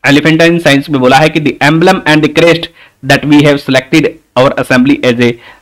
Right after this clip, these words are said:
elephant"। तो हमने क्या है Elephant को हमने देखा है कि पिछले lecture में जो सिंबल था हमने, अ, चुना था कॉन्स्टिट्यूंट Assembly का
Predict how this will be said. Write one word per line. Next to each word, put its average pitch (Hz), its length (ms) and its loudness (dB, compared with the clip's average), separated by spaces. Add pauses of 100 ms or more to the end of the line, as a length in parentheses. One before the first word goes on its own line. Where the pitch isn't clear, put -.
(160)
elephant"। 123 400 -2
तो 104 80 -4
हमने 143 220 0
क्या 151 160 2
है 175 160 0
Elephant 147 380 0
को 165 120 2
हमने 151 220 0
देखा 151 220 2
है 160 120 4
कि 170 120 -2
पिछले 151 360 -4
lecture 139 280 0
में 214 180 -2 (240)
जो 120 300 0
सिंबल 151 320 0
था 175 100 -2
हमने, 151 300 2
अ, 131 600 -2
चुना 147 260 -2
था 156 120 0
कॉन्स्टिट्यूंट 139 440 -4
Assembly 131 300 0
का 151 260 0